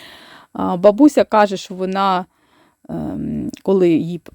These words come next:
зробили пропозицію, її чоловік коханий, то він їй дав цукерку, бо в нього нічого не було. І вона з'їла половину цієї цукерки і прийняла пропозицію, віддала йому другу половину. І так вони все ділили, все життя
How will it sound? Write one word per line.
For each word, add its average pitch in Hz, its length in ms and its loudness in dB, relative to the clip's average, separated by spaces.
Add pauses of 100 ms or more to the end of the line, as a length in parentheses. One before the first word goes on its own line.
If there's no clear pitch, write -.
(120)
зробили 175 420 -4
пропозицію, 202 680 -4
її 180 120 -8
чоловік 175 640 -8
коханий, 170 640 -4
то 165 280 -2
він 269 340 0
їй 208 100 -4
дав 247 220 -2
цукерку, - 560 -8
бо 175 100 -8
в 196 60 -2
нього 233 220 2
нічого 185 400 -8
не 180 120 -10
було. 165 320 -10 (500)
І 214 80 -2
вона 294 460 4
з'їла 196 460 2
половину 254 480 0
цієї 196 240 -4
цукерки - 580 -8
і - 20 -6
прийняла 175 460 -4
пропозицію, 196 640 -4
віддала 208 360 0
йому 185 480 -6 (200)
другу 175 360 -4
половину. 165 640 -6 (120)
І 190 180 -4 (100)
так 277 240 2
вони 208 240 -2
все 269 480 0 (360)
ділили, 196 640 -2
все 185 260 -6
життя 202 640 -4